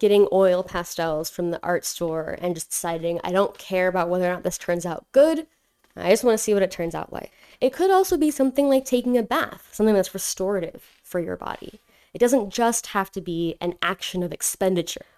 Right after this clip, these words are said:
What I'm really trying to emphasize and draw your attention to with this one is that the tarot does not have to live in the realm of symbols and images and ideas.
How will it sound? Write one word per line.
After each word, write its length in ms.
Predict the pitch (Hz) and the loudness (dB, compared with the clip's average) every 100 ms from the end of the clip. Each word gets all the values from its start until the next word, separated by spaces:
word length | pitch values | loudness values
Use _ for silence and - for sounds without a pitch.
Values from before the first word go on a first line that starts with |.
| _ | _
What 160 | 202 233 | 2 4
I'm 160 | 233 | 6
really 220 | 233 302 294 | 6 6 4
trying 260 | 247 214 | 4 2
to 180 | 214 - | 2 0
emphasize 640 | 190 208 220 - 180 175 | 0 0 -2 -2 0 0
and 120 | 170 170 | -2 -4
draw 160 | 180 | -2
your 200 | 170 165 | -2 -2
attention 520 | 170 - 254 269 240 214 | -4 -2 0 0 0 -2
to 220 | - 175 | 0 -2
with 160 | 170 | -2
this 260 | - 165 - | -4 -6 -4
one 320 | 165 160 165 - - - | -4 -2 -6 -10 -20 -6
is 180 | 180 175 | -2 0
that 300 | 185 180 - | 2 2 -2
the 120 | - 185 | -4 -6
tarot 460 | - 226 220 214 | -4 2 4 4
does 140 | 196 180 | 4 2
not 360 | 190 208 220 | 2 2 2
have 240 | 202 208 - | -2 -6 -2
to 100 | 190 | -2
live 560 | 175 202 202 175 170 | 2 4 6 6 4
in 200 | - 175 | -2 -2
the 100 | 170 | -2
realm 400 | 170 180 180 180 | 0 2 2 2
of 180 | 170 165 | 0 -4
symbols 600 | - - 202 185 175 170 | -2 2 2 2 2 0
and 120 | - - | -4 0
images 500 | 185 175 170 170 - | 2 2 0 -8 -6
and 100 | 90 | -8
ideas. 640 | 87 - 294 254 - - | -8 -2 0 0 -4 -12